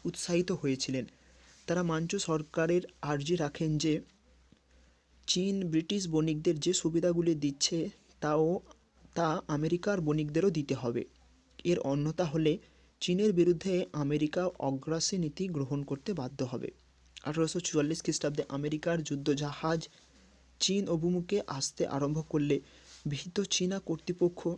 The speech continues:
এই অসম চুক্তি স্বাক্ষরে বাধ্য হয়। আঠারোশো চুয়াল্লিশ খ্রিস্টাব্দের তেসরা জুলাই চীন ও আমেরিকার মধ্যে ওয়াংশিয়ার সন্ধি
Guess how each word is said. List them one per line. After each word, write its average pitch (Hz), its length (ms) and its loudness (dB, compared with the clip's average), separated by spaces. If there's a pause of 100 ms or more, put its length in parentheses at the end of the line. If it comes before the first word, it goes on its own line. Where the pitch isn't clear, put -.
(380)
এই 170 180 4
অসম 185 340 2
চুক্তি 175 600 0 (500)
স্বাক্ষরে 170 520 0
বাধ্য 135 340 2
হয়। 123 240 -2 (440)
আঠারোশো 165 380 -2
চুয়াল্লিশ 175 460 0
খ্রিস্টাব্দের 160 440 0 (100)
তেসরা 147 340 0
জুলাই 147 320 0 (240)
চীন 190 280 0
ও 185 160 -2
আমেরিকার 151 520 -2
মধ্যে 147 460 -2 (440)
ওয়াংশিয়ার 175 720 0
সন্ধি 156 720 -2